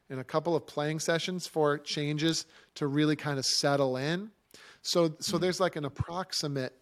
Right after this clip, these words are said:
Speaker 1: component, especially when you're thinking about things at a l-,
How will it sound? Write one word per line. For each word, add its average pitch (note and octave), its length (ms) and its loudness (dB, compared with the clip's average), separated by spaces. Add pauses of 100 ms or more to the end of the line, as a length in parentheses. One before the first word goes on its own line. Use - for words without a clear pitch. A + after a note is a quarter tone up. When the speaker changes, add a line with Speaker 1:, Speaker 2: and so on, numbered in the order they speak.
(160)
Speaker 1:
component, C3+ 760 -8 (560)
especially C#3 720 -2
when C#3 180 -8
you're C3 80 -8
thinking B2+ 300 -10
about A#2+ 280 -6
things B2+ 440 -10
at C3 100 -4
a B2+ 40 -2
l-, B2+ 140 -2